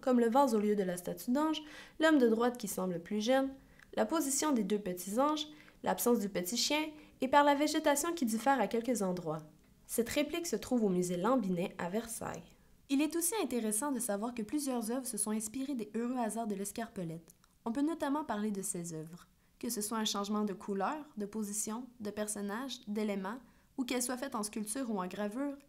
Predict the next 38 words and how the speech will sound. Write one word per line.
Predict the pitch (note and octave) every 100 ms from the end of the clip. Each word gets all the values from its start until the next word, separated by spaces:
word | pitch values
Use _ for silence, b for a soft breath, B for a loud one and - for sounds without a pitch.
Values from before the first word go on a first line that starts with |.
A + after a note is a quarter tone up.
| B C#4
la | C4+
scène | F4+ D#4+
reste | A#3+ A#3+
toujours | C#4+ D4 D4+
sensiblement | D#4 D#4 D#4+ C4+ A3 A#3
la | G3+
même. | F3+ E3+ F3+ - _ _ _ -
D'ailleurs, | D#4+ D#4 E3+ A3+ -
on | C#4
retrouvera | F4 F4+ F4+ A4
l'influence | F#4+ A3 G#3+ B3
de | G#3
cette | G3+ F3+
œuvre | F#3+ A#3+ A#3
dans | G#3+
l'un | A#3+ D4+
des | F#3+
grands | G#3 C#4+
classiques | C#4 G#3+ B3 G#3
de |
Disney. | F#3 F3 F3 E3 D#3+ - _ _ _ _
En | C4 C4
effet, | F#3 - E3 - -
dans | -
La | F3+ F3
Reine | C4+ B3+
des | G3
Neiges, | D#3+ - C#4 - - B B -
on |
peut | C4+ F4+
voir | A#4+ G4
un |
tableau | B3 G3+ G3+ C4
qui | -
est | G3
largement | A#3+ D#4+ A#3 G#3 G#3
inspiré | F#3+ F#3 - G3 A#3
des | B3+ G3+